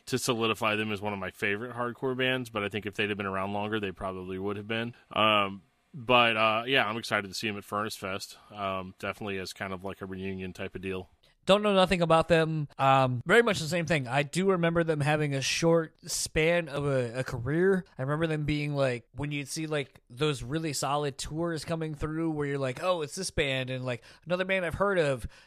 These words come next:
Speaker 2: They were, like, that first of four band on those package tours. Um, never really got to see them.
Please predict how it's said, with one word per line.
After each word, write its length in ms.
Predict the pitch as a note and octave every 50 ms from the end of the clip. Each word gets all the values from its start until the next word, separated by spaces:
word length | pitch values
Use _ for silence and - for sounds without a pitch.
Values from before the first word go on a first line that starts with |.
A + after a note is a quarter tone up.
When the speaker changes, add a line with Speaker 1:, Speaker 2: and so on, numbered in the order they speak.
| _
Speaker 2:
They 80 | - D#3
were, 80 | D3+ D#3+
like, 160 | D#3 C#3 -
that 220 | E3+ D#3 - -
first 280 | - F3 E3 D#3 - -
of 100 | D3+ -
four 260 | - D#3+ D3+ D#3+ F3
band 380 | E3+ F3 F#3+ F#3+ F#3+ G3 G3 F3+
on 260 | D#3+ - D#3+ E3 E3
those 180 | E3+ F3 F3 E3+
package 380 | - F#3+ F3 F3 G#3 F#3+ F3 -
tours. 480 | G3 F#3 F#3 G3 G3 G3 F#3+ C3+ - - _ -
Um, 400 | C3+ C3+ C#3 C3+ B2+ A#2+ A#2+ - _ _ - - -
never 380 | C#3 D#3 E3+ F#3 G3 F#3 F3+ F#3+
really 200 | F#3+ F#3+ F#3 F3
got 180 | F3+ F3 E3+
to 80 | E3+ D3+
see 180 | - - F3
them. 460 | E3+ E3+ E3 D#3+ D#3 D3+ C#3+ C#3 C#3+